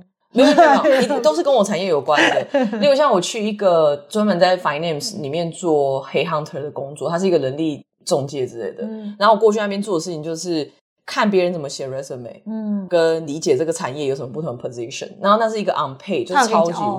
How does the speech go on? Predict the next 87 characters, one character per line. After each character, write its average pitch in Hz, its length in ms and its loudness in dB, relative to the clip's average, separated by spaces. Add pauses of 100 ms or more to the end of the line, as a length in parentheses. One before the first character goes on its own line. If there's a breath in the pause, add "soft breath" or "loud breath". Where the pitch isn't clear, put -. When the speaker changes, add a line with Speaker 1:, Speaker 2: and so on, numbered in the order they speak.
Speaker 2:
跟 202 100 -6
你 202 40 -2
讲， 202 100 -4
哦， 185 180 -12
对 139 120 2
啊， - 0 -
Speaker 1:
对。 - 20 -
Speaker 2:
哦， - 40 -4 (120)
合 208 180 -2
理。 214 220 -4 (140)
Speaker 1:
嗯， 180 220 -2
然 185 100 4
后 220 60 4
就 240 60 -2
是 247 80 0
什 208 120 -4
么 165 80 -4
都 202 80 2
没 160 180 0
有。 139 120 -2
然 160 80 -2
后 233 120 2
我 202 80 4
也 160 80 4
做 220 180 -2
过， 196 140 -2
反 - 180 0
正 240 120 -6
做 262 160 -4
过 226 100 2
蛮 180 160 2
多 180 100 -2
这 185 80 0
种 170 80 -6
unpaid， 135 480 -4
然 139 120 -6
后 170 140 -4
就 165 120 -10
是 165 80 -6
辛 160 240 -6
苦 139 180 -10
事 135 180 -12
情 135 180 -10
的 127 40 -12
工 131 220 -6
作。 135 160 -6
可 156 100 -2
是 196 120 -2
就 208 80 0
是 208 220 -6 (260 loud breath)
当 226 180 0
你 226 140 -2
开 214 260 -6
始 190 160 -2
可 180 140 0
以 180 80 2
把 143 240 0
一 165 100 -2
些 170 200 -4
美 139 220 -4
国 127 220 -6
的 131 100 -4
工 151 240 -2
作 165 160 -2
放 160 200 -2
在 151 100 -4
你 127 60 -6
的 127 60 -2
resume 139 380 -6
里 120 100 -10
面 139 160 -6
之 131 120 -10
后， 139 200 -2 (380 loud breath)
我 156 140 0
就 196 180 0
可 196 120 -4
以 180 60 -2
感 131 200 -6
觉 131 160 -8
到 156 240 0
有 123 140 -4
越 156 120 0
来 147 60 2
越 147 160 0
多 131 500 -6
人 123 280 -6
会 135 360 -2